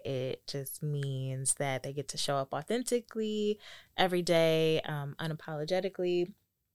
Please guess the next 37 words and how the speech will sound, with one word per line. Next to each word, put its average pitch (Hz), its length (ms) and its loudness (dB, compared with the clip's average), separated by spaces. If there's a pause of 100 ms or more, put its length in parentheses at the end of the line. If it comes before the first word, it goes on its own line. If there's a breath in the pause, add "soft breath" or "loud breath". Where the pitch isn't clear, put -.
(440)
I've 160 80 -4
had 143 140 -4
people 151 220 -6
say 151 340 2
it 147 80 -2
means, 143 460 -6
like, - 380 -6 (500)
it - 180 -4
kinda 151 180 -2
embodies, 151 380 2
like, 151 200 -6
that - 160 -8
spirit 139 300 -4
of, 139 120 -4
like, 151 180 -6
hustling 240 600 0
that 208 200 2
all 185 140 0
of 185 100 0
Detroit 180 360 -4
girls 170 300 -4
have. 170 440 -2 (440 loud breath)
So 170 160 6
what 190 180 4
would 202 160 2
you 196 80 -2
say 160 420 2
it 156 60 0
means 156 340 -2
for - 140 -4
you 156 480 0
to - 80 -6
be - 360 -12
a - 60 -4
damsel 147 360 -4
in - 40 -10
Detroit? - 380 -8